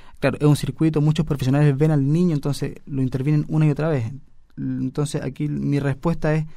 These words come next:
buscamos principalmente que no se, no, no ocurra eso. Por ende, eh,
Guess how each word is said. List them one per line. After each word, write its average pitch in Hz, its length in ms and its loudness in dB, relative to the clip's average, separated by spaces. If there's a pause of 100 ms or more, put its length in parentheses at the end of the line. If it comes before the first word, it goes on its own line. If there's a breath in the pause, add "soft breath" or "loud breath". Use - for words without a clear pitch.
(280 soft breath)
buscamos 160 400 -2
principalmente 160 720 0
que 139 160 0
no 160 140 2
se, 170 360 -2
no, 156 160 0 (160)
no 156 120 -2
ocurra 156 320 0
eso. 113 180 -6
Por 131 120 -4
ende, 156 280 0 (420 soft breath)
eh, - 160 -12